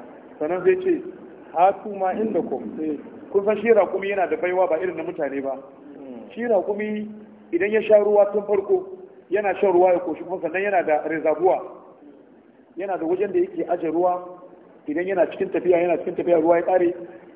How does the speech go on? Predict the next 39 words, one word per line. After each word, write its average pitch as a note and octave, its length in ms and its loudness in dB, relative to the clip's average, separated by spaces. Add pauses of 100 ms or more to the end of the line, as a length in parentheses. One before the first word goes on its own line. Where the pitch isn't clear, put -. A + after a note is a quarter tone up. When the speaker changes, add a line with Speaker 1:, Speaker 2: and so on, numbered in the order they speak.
(220)
Speaker 1:
bai D3+ 120 0
samu D3+ 220 2
ruwa F3 180 6
ba F3 120 -4
sai F#3 100 2
ya D#3 60 2
fito F#3+ 300 0
da F#3 100 0
wannan D#3 280 0
reservoir D3 480 0
din. C#3 140 -8 (840)
Sai F#3 80 4
ya E3+ 100 4
ta F#3 160 6
amfani C#3+ 300 -2
da C#3+ 80 -2
shi. - 160 -14 (1900)
Saka E3+ 220 2
raƙumi F#3+ 380 2
zai A3 140 6
iya G3+ 140 2
tafiya F3 400 0
mai D#3 220 -4
nisa A3 640 -2 (420)
bai C#3+ 100 -6
sha D3+ 200 -4
ruwa D#3+ 220 -2
ba D#3+ 80 -6
zai F3 160 2
rayu. B2+ 260 -6 (580)
Dama F#3 240 4
Allah G3 220 4
ya F#3 140 4
halicci F3 320 -2
raƙumi F3+ 380 -2
ne E3+ 100 -2
musamman F3+ 540 -4
domin D#3+ 280 -4
Sahara. D3 380 2